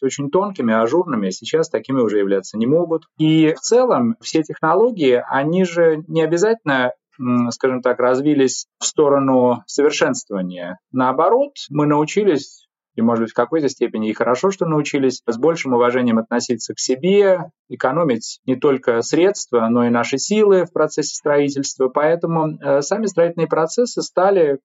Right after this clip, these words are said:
не побоюсь этого слова, в каких-то своих частях и более примитивными. Поэтому то, что мы пытаемся сейчас сохранить постройки конца девятнадцатого, начала двадцатого века, это мы,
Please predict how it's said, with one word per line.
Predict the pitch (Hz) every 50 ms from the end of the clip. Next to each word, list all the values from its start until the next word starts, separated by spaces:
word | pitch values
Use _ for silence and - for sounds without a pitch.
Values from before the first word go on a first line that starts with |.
| _
не | - 139
побоюсь | 135 - 147 151 160 165 - -
этого | 156 143
слова, | - - 208 220 208 -
в |
каких-то | - 135 131 - - - 180 _ 147 139 131 127
своих | - - 135 135 127 -
частях | - 143 143 - 185 190 185 185 165
и |
более | 151 156 160 156 151
примитивными. | 151 147 147 151 156 151 - 117 95 90 - - - _ _ _ _ _
Поэтому | 135 139 143 147 156 156 147
то, | - 190
что | 180 - -
мы | 160 156
пытаемся | - - - 185 170 170 160 151 - -
сейчас | - 147 143 - 160 147 143 -
сохранить | 147 139 - 147 147 151 160 156 131 113 - - - 131 - -
постройки | 127 127 127 - - 143 131 127 - 131
конца | - 131 131 127 - 131 123
девятнадцатого, | 127 131 131 135 135 123 123 - - 131 123
начала | 127 123 - 135 123 123
двадцатого | 123 127 127 - - 131 127 - 151 170
века, | 233 285 302 - 196
это | 175 - 156
мы, | 151 170 196 202